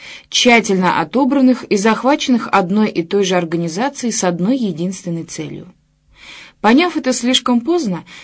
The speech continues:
мы начали работу заново, изменили схему изложения и переосмыслили весь материал, пытаясь установить подлинные имена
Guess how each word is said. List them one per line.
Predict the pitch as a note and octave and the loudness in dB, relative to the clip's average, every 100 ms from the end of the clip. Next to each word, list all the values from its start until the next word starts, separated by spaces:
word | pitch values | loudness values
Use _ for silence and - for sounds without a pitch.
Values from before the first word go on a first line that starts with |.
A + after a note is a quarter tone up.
| - | 0
мы | G#3+ | 4
начали | C#4+ F4+ C#4+ B3 | 4 2 0 2
работу | A3+ A3 D4 A#3+ | 2 0 0 -2
заново, | F3+ G3 G3 F3+ F3+ | 0 -2 -2 -4 -4
изменили | - A3 A#3+ C#4+ E4+ C#4 | -2 2 4 4 2 -2
схему | - A#3 G#3+ F#3+ | -2 0 2 0
изложения | E3 F3 F3 C#4+ E4 D4+ | 0 0 2 0 2 0
и | C4 A3+ | 0 -2
переосмыслили | A3+ G#3+ F#3 F#3 C#4+ D#4+ C#4 B3 A#3+ - - - | -2 0 0 0 -2 -2 -2 -2 -4 -10 -12 -2
весь | G3+ G#3 | 2 2
материал, | F#3 F3 E3+ E3 A3+ D4 C#4+ _ _ | 0 -2 -4 -2 -2 -2 -6 _ _
пытаясь | G#3 G#3+ G#3 G3+ | 0 2 2 2
установить | A3+ A#3 B3+ C#4 A3 D#3+ | -2 2 4 4 2 -4
подлинные | - A3+ F#3+ F3 F3 E3+ | -2 0 2 0 0 -2
имена | E3+ F3 G3 D4 | -2 0 0 -2